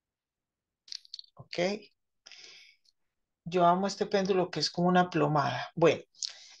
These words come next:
ahora que levante este, yo los uso impregnando el péndulo. Obviamente el aroma es el que funciona. No es para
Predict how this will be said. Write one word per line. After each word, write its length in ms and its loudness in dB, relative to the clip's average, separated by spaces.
ahora 320 6
que 120 4
levante 580 2
este, 520 -4
yo 340 6
los 280 6
uso 500 4
impregnando 1000 2
el 240 0
péndulo. 600 2
Obviamente 800 4
el 120 2
aroma 460 2
es 120 -4
el 140 -2
que 140 0
funciona. 680 0
No 520 8
es 420 4
para 420 4